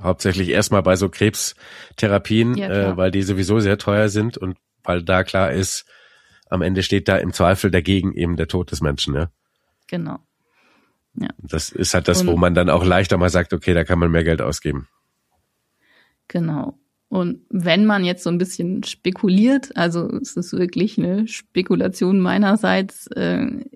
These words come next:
Speaker 2: ist aber schon diese indi-, individualisierte Medizin das Ding, wo, ähm, die BioNTech-Gründer, also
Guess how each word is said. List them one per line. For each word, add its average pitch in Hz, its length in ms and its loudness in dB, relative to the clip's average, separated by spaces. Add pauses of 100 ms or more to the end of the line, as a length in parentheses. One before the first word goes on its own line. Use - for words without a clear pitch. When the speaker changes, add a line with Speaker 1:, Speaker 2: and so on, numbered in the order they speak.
(200)
Speaker 2:
ist - 400 -6
aber 190 180 2
schon 190 340 4
diese 175 240 0
indi-, 180 440 0
individualisierte 180 1120 0
Medizin 170 920 0
das 190 420 -2
Ding, 180 360 2
wo, 165 340 0 (600)
ähm, 156 920 -2 (300)
die 180 80 2
BioNTech-Gründer, 165 1080 0
also 165 360 -2